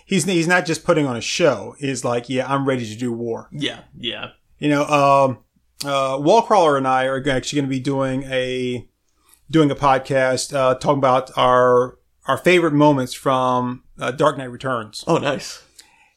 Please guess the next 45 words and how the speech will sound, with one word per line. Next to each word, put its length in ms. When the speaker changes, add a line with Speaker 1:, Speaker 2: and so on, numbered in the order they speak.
Speaker 1:
And 640
the 80
only 120
reason 220
I 40
mention 280
that 100
is 100
because, 600
uh, 480
there's 320
a, 100
there's 260
a, 280
it's 120
probably 280
one 120
of 60
my 180
favorite 380
scenes. 440
It's, 240
it's 200
in 200
the 80
top 420
five 300
favorite 320
scenes. 220
And, 200
you 80
know, 160
Dark 220
Knight 80
Returns 300
has 280
a 140
lot 540
of 80
great 240
scenes 240
in 120
it. 120
Speaker 2:
Oh, 180
yeah. 240